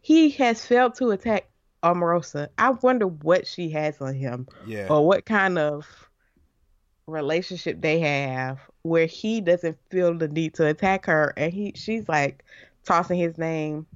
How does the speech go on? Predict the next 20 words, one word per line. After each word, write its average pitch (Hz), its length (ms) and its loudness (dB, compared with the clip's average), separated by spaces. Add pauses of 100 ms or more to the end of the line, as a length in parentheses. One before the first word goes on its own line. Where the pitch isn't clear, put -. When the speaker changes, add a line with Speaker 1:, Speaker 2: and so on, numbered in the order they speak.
(260)
Speaker 1:
out 156 220 0
in 151 100 -8
the 143 60 -6
streets - 600 -8
as 143 240 -4 (100)
garbage. 135 640 -4 (640)
It's, - 300 -6
it's - 340 -4
really 160 560 2
phenomenal 127 1200 -4 (920)
to, 139 340 2
to 165 160 4
watch 147 540 0
that, 127 280 -6 (140)
and 147 180 -4
I 156 120 0
don't 175 140 -2
mean 160 140 -4
phenomenal 143 500 -2
in 127 300 -10